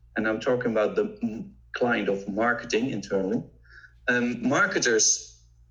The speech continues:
really are hands-on, using the system on a regular basis. I also hardly see in the buying room. So it's admins, it's I T, it's the manager. And they ask me, "So what should I look at?" First of all, the admin features, I don't care. If the admin has two hours more work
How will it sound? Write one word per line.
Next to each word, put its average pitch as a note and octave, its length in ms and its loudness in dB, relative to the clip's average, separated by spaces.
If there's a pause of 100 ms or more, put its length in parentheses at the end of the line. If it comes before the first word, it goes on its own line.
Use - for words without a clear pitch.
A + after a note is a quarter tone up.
(560)
really C3+ 460 2
are A2+ 160 2
hands-on, A2+ 640 0 (240)
using D3 360 2
the A#2 80 2
system A#2+ 420 2
on A2 120 -2
a G#2+ 40 0
regular A#2+ 320 2
basis. G#2 520 0
I A#2+ 80 2
also D#3+ 320 4
hardly G#2 400 -2
see G#2 260 0
in G2+ 100 -2
the F#2+ 80 2
buying F#2 320 -2
room. A2 260 0 (420)
So C3+ 300 2
it's - 380 2
admins, E3 720 2
it's - 160 2
I B2 160 0
T, E3 580 0
it's B2+ 220 2
the - 80 0
manager. D#3 720 2
And C3 400 -2
they E3 200 4
ask D3 360 2
me, C3 80 2
"So C#3+ 260 4
what E3 220 2
should D#3+ 180 2
I C#3 100 4
look C#3+ 280 2
at?" - 260 -2
First F#3 300 0
of C#3+ 100 -2
all, F3 220 4
the D#3+ 140 2
admin D#3 380 2
features, F#3 640 0
I D3+ 100 2
don't C#3+ 200 2
care. - 340 0
If B2 160 0
the D3 120 2
admin E3 440 0
has A#2+ 320 -2
two E3+ 220 2
hours C3 320 2
more C#3+ 320 4
work C3 360 2